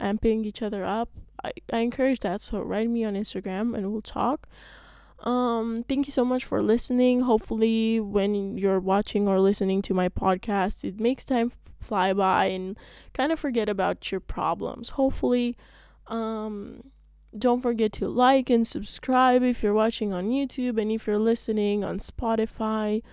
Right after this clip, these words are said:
uh, follow me on Spotify. And, uh, thank you so much for liking this video. Thank you so much for listening. Take care of yourself, and I'll see you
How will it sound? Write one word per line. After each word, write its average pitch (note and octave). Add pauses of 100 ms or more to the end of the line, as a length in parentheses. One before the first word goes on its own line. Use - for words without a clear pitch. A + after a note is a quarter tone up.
(380)
uh, F#3+
follow D4+
me E4+
on D#4+
Spotify. C#4 (100)
And, A3
uh, G#3+
thank A#3+
you C4
so C4
much B3+
for A#3
liking G#3+
this G3
video. C#4
Thank B3
you A#3
so A#3
much G#3+
for F#3+
listening. B3+ (480)
Take G#3
care C4+
of B3+
yourself, C4
and A#3
I'll A3+
see G3+
you B3